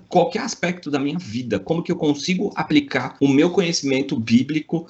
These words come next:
para que eu tenha a mente de Cristo ativa em mim? Porque era isso, foi isso que Cristo fez.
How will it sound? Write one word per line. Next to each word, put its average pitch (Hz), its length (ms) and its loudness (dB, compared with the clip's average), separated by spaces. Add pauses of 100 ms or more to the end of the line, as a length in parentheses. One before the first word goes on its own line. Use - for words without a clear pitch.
(140)
para 139 220 0
que 143 140 2
eu 151 100 6
tenha 156 760 -2
a 135 140 0
mente 131 340 2
de 113 200 0
Cristo - 380 -4
ativa 202 440 2
em 160 80 2
mim? 98 300 0
Porque 139 240 2
era 110 180 2
isso, 110 220 0
foi 202 180 4
isso 220 140 -2
que 226 100 -4
Cristo 220 360 -2
fez. - 600 -4